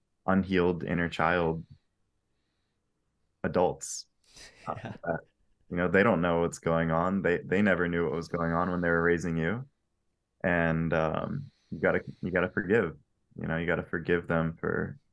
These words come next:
Speaker 1: for everything. No, not hold on to any, uh, resentments.
Speaker 2: Yeah. 'Cause that, that negative energy can, can attach itself onto you, and it can bleed into the way you run your business or the way you make investing decisions.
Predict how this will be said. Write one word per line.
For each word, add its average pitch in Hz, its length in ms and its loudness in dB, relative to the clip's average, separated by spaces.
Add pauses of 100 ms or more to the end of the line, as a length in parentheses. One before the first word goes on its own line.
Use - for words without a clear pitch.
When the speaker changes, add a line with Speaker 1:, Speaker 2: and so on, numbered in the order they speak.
(320)
Speaker 1:
for - 100 0
everything. 85 520 -2 (460)
No, 82 240 0
not 82 320 -2 (220)
hold 90 220 0
on 85 160 2
to - 140 -4
any, 85 500 0
uh, 78 280 -4
resentments. 76 800 -4 (280)
Speaker 2:
Yeah. 50 300 -14 (480)
'Cause 95 140 -10
that, 104 300 -2 (100)
that 104 200 -6
negative 104 400 -4
energy 92 440 -6
can, 87 340 -12 (600)
can 92 140 -4
attach 101 500 -4
itself - 500 -6
onto 101 360 -6
you, 87 200 -8
and 90 140 -8
it 95 120 -10
can 82 180 -10
bleed 95 340 -4
into 95 520 -8
the 95 120 -4
way 92 160 0
you 95 180 -2
run 90 200 -4
your 82 120 -6
business 95 540 -6
or 95 60 -4
the 85 120 -6
way 90 180 -2
you 92 220 -4
make 90 260 -6
investing 87 560 -8
decisions. - 760 -8